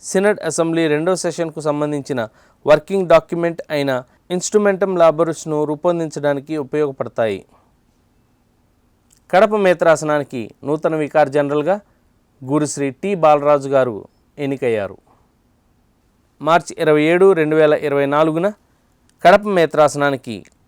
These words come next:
గురు శ్రీ టి బాలరాజు గారు వికార్ జనరల్గా ఎన్నికయ్యారు. గురు శ్రీ టి బాలరాజు గారికి హృదయపూర్వక శుభాకాంక్షలు తెలియజేస్తూ వారిని దేవుడు ఆశీర్వదించి దీవించాలని మనసారా కోరుకుంటుంది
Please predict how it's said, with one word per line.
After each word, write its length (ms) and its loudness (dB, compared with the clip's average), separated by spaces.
గురు 200 -4
శ్రీ 280 -6
టి 220 -4
బాలరాజు 520 4
గారు 200 2
వికార్ 380 2
జనరల్గా 460 0
ఎన్నికయ్యారు. 720 -2
గురు 140 -2
శ్రీ 260 -6
టి 260 -4
బాలరాజు 560 4
గారికి 400 0
హృదయపూర్వక 540 2
శుభాకాంక్షలు 720 -4
తెలియజేస్తూ 720 -4
వారిని 300 2
దేవుడు 340 2
ఆశీర్వదించి 680 -2
దీవించాలని 640 0
మనసారా 440 0
కోరుకుంటుంది 720 -6